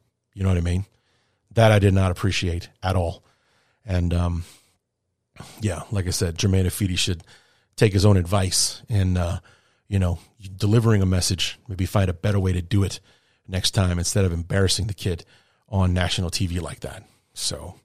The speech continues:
<sighs> now we're into covid news, and there's plenty. Um, here's the good news.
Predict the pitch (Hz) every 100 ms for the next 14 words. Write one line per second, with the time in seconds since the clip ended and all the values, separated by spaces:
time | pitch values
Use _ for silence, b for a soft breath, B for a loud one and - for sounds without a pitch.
0 | _ B B B B B B B B B
1 | B B B B B B B B B B
2 | 92 147 180 175 156 - 151 110 95 98
3 | 143 - - - 104 98 95 87 110 117
4 | - 123 95 - _ _ _ b b b
5 | b b b b _ 101 95 90 87 85
6 | B B B B B B _ _ 147 143
7 | 120 123 98 - -